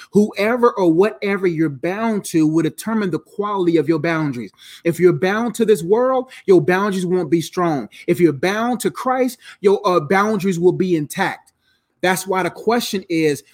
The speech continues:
wh-, who are you bound to? What are you bound to? Each of us and all of us are slaves.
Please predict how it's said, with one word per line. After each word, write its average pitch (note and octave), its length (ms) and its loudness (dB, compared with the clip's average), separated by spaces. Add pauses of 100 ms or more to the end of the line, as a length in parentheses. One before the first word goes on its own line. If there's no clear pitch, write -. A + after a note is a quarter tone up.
(220)
wh-, D#3 240 -4
who A3 320 4
are A3+ 80 4
you G3+ 160 2
bound F#3+ 460 -2
to? D3+ 160 0
What G#3 260 2
are A#3 40 2
you F#3 140 -2
bound G3+ 440 -6
to? C3+ 260 -4 (400)
Each C4 240 2
of G3+ 160 0
us G3+ 160 0
and F3+ 140 -8
all A3 240 2
of E3 100 -4
us F3 160 -2
are D#3 60 -6
slaves. A#3+ 580 -4